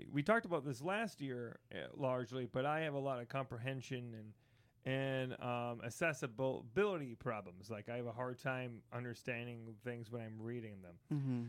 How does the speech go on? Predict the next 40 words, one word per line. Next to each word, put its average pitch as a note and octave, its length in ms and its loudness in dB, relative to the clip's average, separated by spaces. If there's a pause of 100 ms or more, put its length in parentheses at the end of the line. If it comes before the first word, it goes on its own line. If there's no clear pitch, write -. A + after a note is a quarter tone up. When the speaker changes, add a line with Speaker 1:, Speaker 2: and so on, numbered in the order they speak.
(100)
Speaker 1:
So F#3+ 720 8
I F3+ 160 6
do A3 300 4
almost F3+ 440 4
strictly F#3+ 560 4
audiobooks. C#3+ 680 0
So D3+ 260 4
all G3+ 280 10
the A#3+ 100 6
books A3+ 340 4
we're F#3+ 140 8
doing G#3 340 6
this C#3 220 2
year B2+ 480 4
are C#3+ 140 10
audiobooks, D#3+ 680 4
right? D#3 420 0 (280)
I C3+ 60 -2
think G3 280 -2
we C#3+ 80 2
checked. D3 540 0
All F3+ 340 8
of C3 60 0
them B2+ 160 -4
are, A2+ 140 -2
Speaker 2:
They D#3+ 260 8
Speaker 1:
including F3 60 6
the D3+ 60 10
Speaker 2:
all D3 140 12
Speaker 1:
one F3 80 10
this E3 80 6
Speaker 2:
should F3+ 200 10
Speaker 1:
one. F3+ 80 6
Speaker 2:
have F3+ 180 6
audiobook D#3 760 6
versions C#3+ 480 4
of C3+ 180 2
them C3+ 160 4
available, A2+ 560 0
yes. - 100 -8